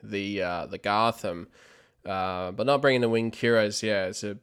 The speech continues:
you know, it, it, it is a bit of a downer for, um, a lot of, um, fans and collectors. You know, for people that, um, 'cause I know that the, that New York Comic Con exclusive, it, it was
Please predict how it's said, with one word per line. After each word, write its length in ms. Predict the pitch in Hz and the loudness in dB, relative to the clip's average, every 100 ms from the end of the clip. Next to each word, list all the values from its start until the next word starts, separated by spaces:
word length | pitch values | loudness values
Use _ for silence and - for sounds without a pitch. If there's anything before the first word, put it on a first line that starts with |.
| _ | _
you 80 | 190 | -2
know, 100 | 208 | -2
it, 160 | 214 - | -4 -4
it, 380 | 190 208 226 208 | 4 6 6 6
it 200 | 208 196 | 4 6
is 160 | 190 156 | 6 4
a 40 | 135 | 2
bit 120 | 127 | 2
of 80 | 117 | 2
a 40 | |
downer 360 | 113 110 104 95 | 4 4 4 0
for, 300 | - 107 101 | 0 2 2
um, 200 | 95 87 | 2 0
a 40 | |
lot 180 | 110 107 | 2 2
of, 160 | 104 - | 2 2
um, 300 | 110 98 101 | 2 0 -2
fans 400 | 107 110 104 107 | 0 2 0 -4
and 160 | 101 101 | -8 -10
collectors. 680 | 107 104 98 98 87 95 | -4 -4 -4 -4 -4 -4
You 80 | 104 | -6
know, 140 | 80 80 | -6 -6
for 160 | 101 | -6
people 240 | 120 110 104 | 0 0 0
that, 220 | 95 - _ - _ _ _ _ _ | -2 -4 _ -20 _ _ _ _ _
um, 340 | 101 98 90 - | -4 -4 -6 -2
'cause 180 | 180 | 2
I 100 | 196 196 | 4 4
know 220 | 196 131 | 4 4
that 320 | 113 107 104 | 6 4 2
the, 220 | 110 101 | -2 -2
that 260 | 98 107 80 | 0 -2 0
New 160 | 113 120 | 2 4
York 160 | 110 - | 4 2
Comic 260 | 107 113 | 0 0
Con 180 | - 101 | -2 -4
exclusive, 640 | 95 - - 95 - 104 101 | -4 -6 -4 -6 -4 -6 -4
it, 140 | 90 | -6
it 160 | 98 95 | -6 -2
was 380 | 113 110 110 | 0 0 -2